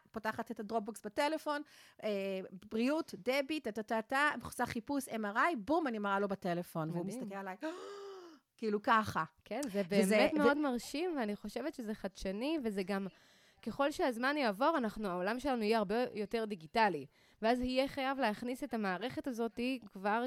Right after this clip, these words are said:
Speaker 2: כאילו מ-, כל ילד, כאילו אני, אני, אגב, כשהייתי קטנה, אה, אז כשהיו לי את ה-, היה לי את המחשב שלי, את כל התמונות ו-, ב-,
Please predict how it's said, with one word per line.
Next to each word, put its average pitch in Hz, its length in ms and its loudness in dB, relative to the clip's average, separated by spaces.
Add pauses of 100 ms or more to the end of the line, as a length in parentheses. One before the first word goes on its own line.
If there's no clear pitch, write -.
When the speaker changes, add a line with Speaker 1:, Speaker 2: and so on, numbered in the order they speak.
Speaker 2:
כאילו 240 760 0
מ-, 226 280 -2 (400)
כל 262 240 0
ילד, 277 420 4 (160)
כאילו 220 200 6
אני, 233 220 6
אני, 240 260 4 (120)
אגב, 208 260 -2
כשהייתי 208 500 -4
קטנה, 269 360 -2 (520)
אה, 196 40 2 (300)
אז 185 220 0 (120)
כשהיו 202 200 -2
לי 226 100 2
את - 100 -2
ה-, 208 40 4 (380)
היה 190 100 -6
לי 202 40 -2
את 202 80 -6
המחשב 180 300 2
שלי, 311 220 2
את 202 60 0
כל - 160 -2
התמונות 202 680 2
ו-, 202 60 -2 (400)
ב-, 170 180 -2